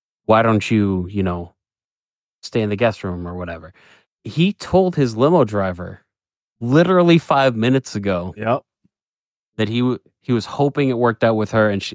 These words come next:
Speaker 1: and he said, "Okay, well, if it doesn't, I'll be down here to take you, and I'll find you a hotel room." And,
Speaker 2: Yeah.
Speaker 1: and he agrees to that. There's nobody.
Speaker 2: Yeah.
Speaker 1: There's nobody that he's gonna stay with. <laughs>
Speaker 2: It's just that, yeah, that, that pure eighties male pride of he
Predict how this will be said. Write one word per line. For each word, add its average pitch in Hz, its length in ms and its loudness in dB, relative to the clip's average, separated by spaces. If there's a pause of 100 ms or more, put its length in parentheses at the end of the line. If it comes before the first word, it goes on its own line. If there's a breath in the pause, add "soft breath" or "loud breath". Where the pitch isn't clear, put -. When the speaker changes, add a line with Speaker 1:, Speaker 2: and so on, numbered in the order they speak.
Speaker 1:
and 110 160 0
he 117 220 2
said, 101 440 -2 (160)
"Okay, 131 220 2
well, 113 160 4
if 98 80 -2
it 110 80 -2
doesn't, 101 280 0
I'll 101 120 -4
be 107 140 -2
down 101 240 -4
here 92 440 -6 (380)
to - 80 -2
take 98 240 0
you, 92 180 -6
and 113 140 2
I'll 101 140 4
find 98 240 -2
you 101 100 -2
a 85 60 -4
hotel 92 340 -6
room." 87 160 -10
And, 90 100 -10
Speaker 2:
Yeah. 110 120 0
Speaker 1:
and 95 160 -6
he 123 160 2
agrees 113 480 -2
to 98 60 -14
that. 92 280 -8 (380 soft breath)
There's 202 160 0
nobody. 170 680 2 (440)
Speaker 2:
Yeah. 247 180 0
Speaker 1:
There's 147 240 4
nobody 151 880 4
that 117 140 4
he's 127 240 4
gonna 117 200 0
stay 123 280 -2
with. 113 420 -6 (220)
<laughs> - 160 4
Speaker 2:
It's 214 260 2
just - 300 -2
that, 131 400 0
yeah, 127 320 2
that, 104 320 -4 (560 loud breath)
that 107 180 0
pure 120 460 4
eighties 104 680 -2
male 98 600 0
pride 92 580 2
of 92 160 -6
he 98 140 -2